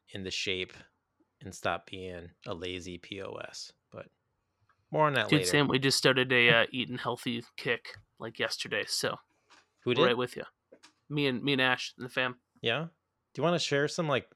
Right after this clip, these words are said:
Speaker 1: recipes with me or, like, some eating
Speaker 2: Sure, dude.
Speaker 1: tips? 'Cause I'm
Speaker 2: Yeah, yeah.
Speaker 1: really, I'm really tired of, like, my food rotation. <laughs>
Speaker 2: Yeah, man.
Speaker 1: Cool. I'll I M ya,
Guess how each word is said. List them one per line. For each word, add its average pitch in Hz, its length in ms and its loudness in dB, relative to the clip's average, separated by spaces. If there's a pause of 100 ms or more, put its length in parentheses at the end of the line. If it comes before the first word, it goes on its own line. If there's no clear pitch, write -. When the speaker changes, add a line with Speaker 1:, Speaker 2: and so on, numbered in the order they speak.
Speaker 1:
recipes 131 500 -2
with 151 180 -4
me 160 240 -4 (120)
or, 107 120 -4
like, 104 180 0
some 95 360 -4 (500)
eating 127 220 -4
Speaker 2:
Sure, - 80 0
dude. 160 100 0
Speaker 1:
tips? - 340 -6 (640)
'Cause - 120 -2
I'm 123 80 4
Speaker 2:
Yeah, - 20 2
yeah. 131 60 2
Speaker 1:
really, 120 220 2 (120)
I'm 113 180 0
really 117 240 4
tired 98 400 0
of, 87 180 -4
like, 87 220 -6
my 87 380 -6
food 90 520 -8 (180)
rotation. 90 640 -6 (340)
<laughs> - 320 -8
Speaker 2:
Yeah, 170 80 -8
man. 139 180 -8 (640)
Speaker 1:
Cool. 151 240 -14 (1400)
I'll 107 100 -8
I 101 200 -4
M 101 160 -6
ya, 95 180 -10